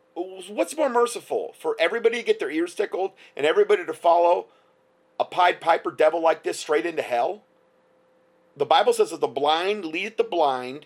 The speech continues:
they'll both fall into a ditch." And that doesn't mean heaven. He's a blind devil. Of course, he just, he almost sounds to me like he's a willing tool and vessel of Satan, and he likes it. So I don't even know if I can give him the credit of being blind.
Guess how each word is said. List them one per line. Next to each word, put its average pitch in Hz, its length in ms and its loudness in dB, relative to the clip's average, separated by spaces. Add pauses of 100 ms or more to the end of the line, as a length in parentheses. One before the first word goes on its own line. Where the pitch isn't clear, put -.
(260)
they'll 139 100 4
both 147 300 2
fall 151 340 2
into 151 200 -4
a 147 60 2
ditch." - 760 -2 (480)
And 120 120 -6
that 165 160 2
doesn't 180 280 0
mean 160 160 -4
heaven. 151 300 -4 (880)
He's 233 240 -2
a 180 40 -2
blind 208 500 0
devil. 220 360 2 (720)
Of - 60 -20
course, - 260 0
he 254 80 -2
just, 208 280 -2 (380)
he 202 160 2
almost 143 300 2
sounds 143 300 0
to 127 60 -14
me 175 140 2
like 123 180 0
he's 165 140 -12
a 120 60 -2
willing 127 300 0
tool 143 220 -8
and 101 100 -10
vessel 123 300 -8
of 104 80 -16
Satan, - 440 -10 (160)
and 107 80 -12
he 156 80 -6
likes 147 400 -2
it. - 140 -20 (2250)
So - 200 0
I 156 120 2
don't 208 140 2
even 147 120 -4
know 143 60 2
if 135 80 0
I 139 80 0
can 123 140 -14
give 135 120 0
him 123 60 -14
the 113 60 -14
credit 123 320 0
of 110 60 -18
being 117 200 -10
blind. 113 440 -6